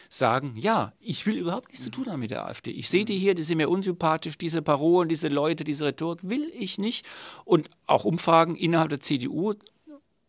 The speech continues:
Speaker 1: unter der Mitglieder-, aber noch stärker unter der Funktionärsschicht sagen, "Nein, mit der C D U wollen wir nichts zu tun haben."
Speaker 2: Mhm.
Speaker 1: Nach außen allerdings begibt sich,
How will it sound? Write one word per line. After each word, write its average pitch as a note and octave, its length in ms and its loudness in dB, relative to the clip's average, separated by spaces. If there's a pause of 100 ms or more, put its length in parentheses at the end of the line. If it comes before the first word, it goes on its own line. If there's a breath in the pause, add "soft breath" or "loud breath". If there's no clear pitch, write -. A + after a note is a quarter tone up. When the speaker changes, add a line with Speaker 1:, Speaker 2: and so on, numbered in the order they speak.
(140)
Speaker 1:
unter C3 120 -2
der G#2+ 100 4
Mitglieder-, E3+ 460 4
aber C3 140 -4
noch B2 120 -4
stärker B2+ 300 0
unter B2+ 120 -2
der A#2 60 -4
Funktionärsschicht B2 840 -4
sagen, B2+ 300 2 (300 soft breath)
"Nein, A#2+ 320 4
mit C3 100 -8
der A2+ 80 -4
C A#2+ 160 -6
D - 60 -12
U C3 80 -6
wollen B2 140 -2
wir A2+ 40 -2
nichts A2+ 180 -4
zu A#2 80 -14
tun A2 260 -10
haben." - 180 -14
Speaker 2:
Mhm. - 340 -18
Speaker 1:
Nach - 240 -2
außen E3 340 6
allerdings B2+ 540 -2 (220 loud breath)
begibt D#3 400 -2
sich, G#3 300 -2